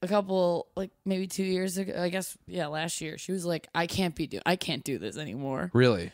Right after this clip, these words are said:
Speaker 1: She's like, "It's too degrading towards women."
Speaker 2: Okay. That's a, that's a, that's a common thought
Speaker 1: Yeah.
Speaker 2: that I've, I'm realizing with a lot of
Speaker 1: Well, I
Speaker 2: my,
Speaker 1: just feel like
Speaker 2: at
Speaker 1: it
Speaker 2: least
Speaker 1: makes
Speaker 2: comedian
Speaker 1: people
Speaker 2: friends.
Speaker 1: look like a bunch of idiots.
Speaker 2: Do you think that a little bit, do you find it to be very fake?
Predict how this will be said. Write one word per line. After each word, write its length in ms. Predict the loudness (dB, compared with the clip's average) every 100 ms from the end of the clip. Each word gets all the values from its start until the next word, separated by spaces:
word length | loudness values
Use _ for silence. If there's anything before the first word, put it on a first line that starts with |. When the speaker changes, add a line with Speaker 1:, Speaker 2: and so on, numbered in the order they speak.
| -12
Speaker 1:
She's 160 | -6
like, 120 | -2 -2
"It's 180 | -4
too 220 | 0 2 2
degrading 600 | 2 0 -2 -4 -10 -14 _ _ -6
towards 300 | -4 -6 -6
women." 340 | -8 -4 4
Speaker 2:
Okay. 380 | 6 6 4 4 _ _ 0
That's 160 | 2 6
a, 40 |
that's 180 | 6 6
a, 40 | 2 2
that's 140 | 4
a 60 | 4
common 500 | 4 6 6 4 4
thought 420 | 6 6 6 0 -4
Speaker 1:
Yeah. 360 | 0 2 2 4
Speaker 2:
that 140 | 6
I've, 180 | 6 4 0
I'm 140 | 4
realizing 380 | 6 6 6 2
with 100 | -2
a 60 | 0
lot 180 | 2
of 80 | 4
Speaker 1:
Well, 80 | 6
I 80 | 6
Speaker 2:
my, 100 | 6
Speaker 1:
just 120 | 4 4
feel 120 | 4
like 80 | 8
Speaker 2:
at 60 |
Speaker 1:
it 20 |
Speaker 2:
least 140 | 6 6
Speaker 1:
makes 80 | 4
Speaker 2:
comedian 260 | 4 4
Speaker 1:
people 120 | 4
Speaker 2:
friends. 140 | 4 2
Speaker 1:
look 80 | 2
like 200 | -4 -6
a 40 |
bunch 260 | -8 -8 -8
of 100 | -6
idiots. 840 | -2 -2 -4 -8 -10 -8 -6 -6 2
Speaker 2:
Do 140 | 6
you 80 | 6
think 260 | 6 4 6
that 400 | 8 8 6 2 _ _ _ _ _ _ _ _
a 140 | 4 6
little 240 | 8 8
bit, 220 | 8 4
do 120 | 2 4
you 80 |
find 360 | 6 8 8 6
it 80 | 4
to 100 | 4
be 160 | 6
very 180 | 6 4
fake? 540 | 4 4 4 2 -4